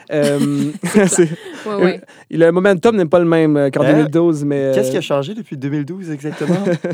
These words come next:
Speaker 1: Ben justement, donc, euh, au courant de la semaine, il y a plusieurs différentes manifestations, euh, pour la précarité étudiante, pour, euh, la gratuité étudiante également,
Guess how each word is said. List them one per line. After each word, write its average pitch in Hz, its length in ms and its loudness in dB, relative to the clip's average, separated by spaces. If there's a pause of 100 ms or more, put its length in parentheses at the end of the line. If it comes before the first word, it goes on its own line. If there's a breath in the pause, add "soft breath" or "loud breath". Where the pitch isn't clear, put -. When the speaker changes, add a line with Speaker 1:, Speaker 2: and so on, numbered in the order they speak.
(680 loud breath)
Speaker 1:
Ben 160 120 2
justement, 196 400 2
donc, 170 320 0
euh, 147 400 0 (260)
au 175 80 -2
courant 202 200 0
de 247 40 2
la 185 80 2
semaine, 202 200 -4
il 175 40 2
y - 20 2
a 139 40 -8
plusieurs 165 320 0
différentes 160 320 -2
manifestations, 143 920 -4
euh, 127 120 -4
pour 143 140 -4
la 135 100 -2
précarité 143 400 -6
étudiante, 139 520 -4
pour, 135 240 -8
euh, 117 200 -6 (520 loud breath)
la 143 160 -2
gratuité 160 320 0
étudiante 180 320 0
également, 151 460 -2